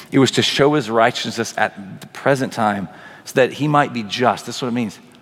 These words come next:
Sin had to be punished. God would cease to be just if he just overlooked it and said, "Ah, no big deal, come and be in my presence." No, he had to punish sin. He was just, but he also became, it says, "and the justifier of the one who has faith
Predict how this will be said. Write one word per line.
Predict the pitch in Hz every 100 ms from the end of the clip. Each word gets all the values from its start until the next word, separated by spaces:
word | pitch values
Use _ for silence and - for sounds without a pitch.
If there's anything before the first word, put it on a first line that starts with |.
| -
Sin | - 165 143
had | 113 143 131
to |
be | 101
punished. | 90 98 92 82 - - - _ _ _ _
God | 131 165
would | 143
cease | - 160 151
to | 160
be | 151
just | 110 131 117 -
if | -
he | 110
just | 120 113 -
overlooked | 117 98 104 98 -
it | 110
and |
said, | - 202
"Ah, | 190
no | 165
big | 143 135
deal, | 117 120
come | - 127 123
and | 110
be | 113
in | 107
my | 98
presence." | - 101 92 98
No, | 113
he | - 117
had | - 147 127
to | -
punish | - 117 110 -
sin. | 110 98
He | 117
was | 113
just, | - - 107 - - - - -
but | -
he | 92
also | 135 143 147
became, | 123 117 - 107 104 101 - - - -
it | -
says, | - 90
"and | 110 95
the |
justifier | 87 101 120 - 104 - 101 98
of | -
the | 92
one | 98 113
who | 101
has | 101 -
faith | - 104 107 92